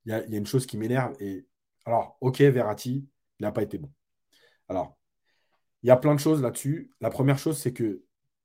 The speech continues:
Verratti, il s'épuise à faire des compensations et des pressings, parfois inutiles, alors que personne ne le suit. Et ça, c'est un premier problème.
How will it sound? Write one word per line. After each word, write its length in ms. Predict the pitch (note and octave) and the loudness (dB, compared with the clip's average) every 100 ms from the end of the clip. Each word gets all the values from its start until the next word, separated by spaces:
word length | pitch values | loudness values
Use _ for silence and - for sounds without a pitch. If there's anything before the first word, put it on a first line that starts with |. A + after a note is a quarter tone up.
| _ - | _ -6
Verratti, 400 | A2 B2+ C#3 D#3+ | 2 2 2 0
il 40 | |
s'épuise 540 | C#3 C#3+ C#3 C3 D#3 C3 | -2 0 0 0 -2 -2
à 80 | G#2 | -4
faire 400 | - B2 F2+ - | -2 -2 -2 -8
des 280 | - F2+ A2+ | -14 -14 -12
compensations 600 | - A2 G#2+ A#2+ - C#3 | -12 -10 -8 -8 -6 -2
et 80 | A2+ | -2
des 120 | F2+ | -4
pressings, 680 | - - A#2+ - B2+ C#3+ C#2 - _ _ _ _ - | -10 -10 -8 -8 -8 -8 -10 -18 _ _ _ _ 0
parfois 360 | D3 - E3+ | 0 2 4
inutiles, 400 | C#3 B2+ - D#3 | 4 4 -2 0
alors 200 | A#2+ A2+ | 0 -2
que 40 | - | -4
personne 420 | C3 - D3 A#2+ | -6 -2 -2 0
ne 60 | G#2+ | -4
le 60 | |
suit. 240 | G2+ - - _ - | -10 -16 -20 _ -10
Et 80 | |
ça, 240 | A2 E3 F3 | -2 2 2
c'est 180 | - G#2+ | 0 -6
un 60 | |
premier 260 | G#2 A#2 B2 | -6 -4 -4
problème. 300 | - G2 | -6 -14